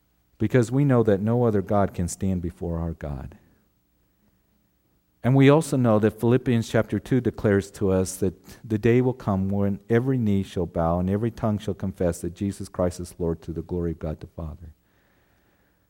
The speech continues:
Now, we that have done that, we have done that willingly in this lifetime. Surrendered our hearts to the Lord Jesus Christ, and now we are children of God.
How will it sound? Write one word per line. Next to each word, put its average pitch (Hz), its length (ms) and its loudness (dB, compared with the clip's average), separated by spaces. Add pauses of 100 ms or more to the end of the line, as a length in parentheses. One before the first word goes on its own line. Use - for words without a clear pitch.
(420)
Now, 104 180 2
we 131 220 6
that 117 280 2
have 98 300 -2
done 113 320 2
that, 82 340 -2
we 104 160 0
have 95 120 0
done 104 240 2
that 95 200 0
willingly 85 680 -2 (360)
in 92 140 -2
this 98 240 0
lifetime. 87 680 -4 (680)
Surrendered 110 580 2
our 101 60 0
hearts 104 320 0
to 101 80 -4
the 90 40 0
Lord 92 280 -2
Jesus 90 320 -8
Christ, 90 420 -4
and 92 80 -4
now 110 220 2
we 107 160 0
are 92 80 0
children 107 560 -4
of - 160 -12
God. - 360 -12